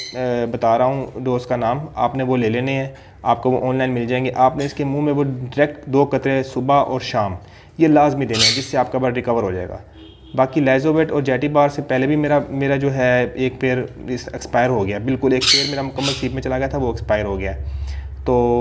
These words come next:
उससे कोई मुकम्मल नहीं, लेकिन आपने देना ज़रूर है क्योंकि इसका जिगर का issue बनता है और इसको भूख लगाने के लिए लाइजोवेट हमें देना पड़ता है और जेटी बार जिगर के issue के लिए होता है। तो अगर आपका बर्ड अक्सर हो जाए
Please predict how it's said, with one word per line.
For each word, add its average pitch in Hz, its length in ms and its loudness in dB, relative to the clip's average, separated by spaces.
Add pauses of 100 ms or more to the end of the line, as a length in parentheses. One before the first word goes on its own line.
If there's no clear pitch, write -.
(120)
उससे 135 240 -4
कोई 139 220 2
मुकम्मल 131 500 -2
नहीं, 120 100 -2
लेकिन 143 220 0
आपने 143 220 2
देना 131 220 0
ज़रूर 131 220 0
है 143 60 0
क्योंकि 143 220 0
इसका 143 200 0
जिगर 127 300 0
का 147 120 0
issue 143 200 -2
बनता 135 280 0
है 131 440 -4
और 147 160 0
इसको 143 180 0
भूख 139 240 2
लगाने 135 320 2
के 135 80 0
लिए 131 100 4
लाइजोवेट 127 380 2
हमें 127 140 -4
देना 127 200 0
पड़ता 131 240 -2
है 135 100 2
और 127 120 0
जेटी 131 240 0
बार 131 200 2
जिगर 123 240 0
के 123 100 -2
issue 117 180 -4
के 117 100 -2
लिए 113 120 -2
होता 110 200 -6
है। - 460 -10
तो 151 80 2
अगर 156 180 4
आपका 151 260 4
बर्ड 139 200 4
अक्सर 135 260 -2
हो 127 220 0
जाए 113 260 -2